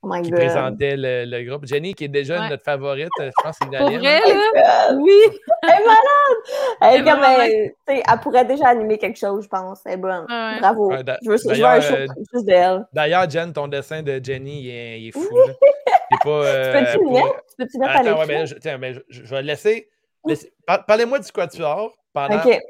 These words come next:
Speaker 2: une minute. Je vais avoir le temps de
Speaker 3: <laughs>
Speaker 2: l'uploader, puis je vais le présenter à tout le monde.
Speaker 1: C'est
Speaker 2: Parce
Speaker 1: bon.
Speaker 2: que il est écœurant.
Speaker 3: Ben oui.
Speaker 1: Ben, pour vrai, moi, c'est ça. Comme je trouve que Jenny a comme volé le show dans ce, dans ce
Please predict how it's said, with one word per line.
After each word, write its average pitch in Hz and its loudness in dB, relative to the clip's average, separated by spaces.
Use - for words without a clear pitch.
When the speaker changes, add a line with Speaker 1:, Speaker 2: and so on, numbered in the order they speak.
Speaker 2:
une 202 -4
minute. 170 -8
Je 120 -20
vais 139 -6
avoir 131 -2
le 139 -4
temps 160 -6
de 151 -6
Speaker 3:
<laughs> - -4
Speaker 2:
l'uploader, 139 -8
puis - -20
je 117 -18
vais 143 -4
le 135 -8
présenter 143 -8
à 147 -6
tout 135 -12
le 123 -16
monde. 120 -16
Speaker 1:
C'est 262 4
Speaker 2:
Parce 202 2
Speaker 1:
bon. 147 -2
Speaker 2:
que 107 -10
il 113 -12
est 110 -20
écœurant. 117 -6
Speaker 3:
Ben 233 -4
oui. 247 -6
Speaker 1:
Ben, 233 4
pour 269 4
vrai, 294 2
moi, 269 2
c'est 233 -4
ça. 214 0
Comme 208 0
je 214 -12
trouve 226 -2
que 196 -10
Jenny 220 0
a 202 2
comme 190 -2
volé 202 4
le 202 -2
show 233 0
dans 190 0
ce, 185 -4
dans 185 -2
ce 185 -6